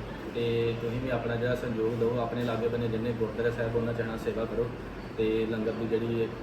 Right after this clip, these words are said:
ਹਨਾ ਲੈ ਕੇ ਉੱਥੇ ਵੀ ਜਾਓ ਆਪਣਾ। ਤੇ ਬਾਕੀ ਹੁਣ ਚੱਲਦੇ ਹਾਂ ਆਪਾਂ ਵੀ ਤੇ ਵੇਖਦੇ ਉੱਥੇ ਕੀ ਹਨਾ ਮਾਹੌਲ ਚੱਲ ਰਿਹਾ ਜੋ ਵੀ, ਤੇ ਮਹਾਰਾਜ ਦੀ ਕਿਰਪਾ ਨਾਲ ਸਾਰਾ ਕੁਝ ਸਹੀ ਹੋਵੇ ਛੇਤੀ ਤੋਂ ਛੇਤੀ,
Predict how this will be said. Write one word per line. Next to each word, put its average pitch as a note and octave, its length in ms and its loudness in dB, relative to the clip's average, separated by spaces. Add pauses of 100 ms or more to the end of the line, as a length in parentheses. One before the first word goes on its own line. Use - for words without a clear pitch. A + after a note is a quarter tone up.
(120)
ਹਨਾ A2 100 -2
ਲੈ A2+ 140 0 (120)
ਕੇ A2 60 -2
ਉੱਥੇ G2+ 180 -4
ਵੀ G#2+ 100 -2
ਜਾਓ G2+ 260 -2
ਆਪਣਾ। G#2 200 -4 (560)
ਤੇ G#2 340 0
ਬਾਕੀ A#2 240 0
ਹੁਣ B2 100 0
ਚੱਲਦੇ A2+ 320 0
ਹਾਂ A#2+ 60 0
ਆਪਾਂ A#2 180 -2
ਵੀ B2 100 0 (240)
ਤੇ A2+ 80 2 (220)
ਵੇਖਦੇ A#2 280 2
ਉੱਥੇ A#2 280 -2 (240)
ਕੀ A2+ 100 -2 (480)
ਹਨਾ A2+ 120 -2
ਮਾਹੌਲ A2+ 460 -2
ਚੱਲ A2+ 140 0
ਰਿਹਾ A#2 120 4
ਜੋ G#2+ 200 0
ਵੀ, A2+ 80 -2 (460)
ਤੇ G#2 340 0
ਮਹਾਰਾਜ A2 280 -2
ਦੀ A2 80 -4
ਕਿਰਪਾ A2 260 -4
ਨਾਲ A2+ 100 -2
ਸਾਰਾ A2 240 -4
ਕੁਝ A2 140 -2
ਸਹੀ G#2 280 -2
ਹੋਵੇ G#2 160 0
ਛੇਤੀ G#2+ 240 -4
ਤੋਂ A2 80 -6
ਛੇਤੀ, G#2+ 260 -6